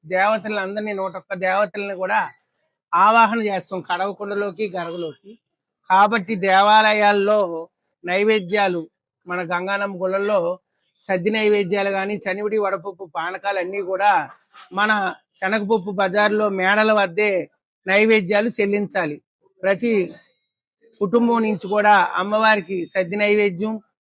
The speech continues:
గురువారం, ఆదివారం నాడు తప్పనిసరిగా మనకి, అంటే నెల వచ్చే తల్లికి ఒకసారైనా అమ్మవారికి సద్ది నైవేద్యం, పాల పొంగలి, చనివిడి వడపప్పు పానకం పెట్టాలి. అది అమ్మవారి మేడల వద్దే పెట్టాలండి.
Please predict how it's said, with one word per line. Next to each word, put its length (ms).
గురువారం, 760
ఆదివారం 720
నాడు 420
తప్పనిసరిగా 840
మనకి, 560
అంటే 480
నెల 220
వచ్చే 280
తల్లికి 320
ఒకసారైనా 760
అమ్మవారికి 520
సద్ది 280
నైవేద్యం, 680
పాల 220
పొంగలి, 560
చనివిడి 460
వడపప్పు 680
పానకం 540
పెట్టాలి. 520
అది 260
అమ్మవారి 520
మేడల 400
వద్దే 300
పెట్టాలండి. 640